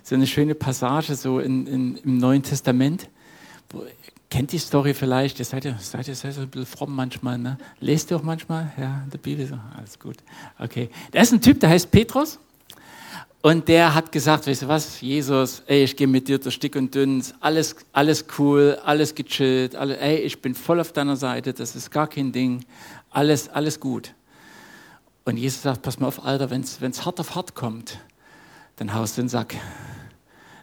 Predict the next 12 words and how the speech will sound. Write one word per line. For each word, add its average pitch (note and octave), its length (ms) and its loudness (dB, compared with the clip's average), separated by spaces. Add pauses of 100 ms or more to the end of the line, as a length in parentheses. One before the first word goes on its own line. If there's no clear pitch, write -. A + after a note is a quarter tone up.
dann A2+ 180 -4
bist B2+ 180 -2
du B2 40 -2
nicht B2+ 180 0
mehr C3 120 4
dabei.“ A2 460 0 (600)
Und B2+ 240 0
Petrus C#3+ 380 2
sagt, B2+ 260 0
„Hey, C3 240 4
vergiss C3 320 -2
es, C3+ 300 -2